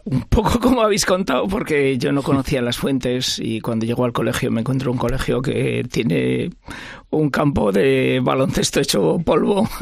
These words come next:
<laughs> y un campo de fútbol que tampoco andaba muy allá.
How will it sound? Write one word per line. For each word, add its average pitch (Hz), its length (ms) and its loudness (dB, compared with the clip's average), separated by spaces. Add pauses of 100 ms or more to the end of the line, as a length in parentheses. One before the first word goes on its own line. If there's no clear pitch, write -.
(180)
<laughs> - 320 -8
y 147 440 4
un 143 160 2
campo 185 280 0
de 139 80 2
fútbol 135 500 -2
que 151 140 -2
tampoco 127 460 0
andaba 156 340 0
muy 131 220 0
allá. 160 340 0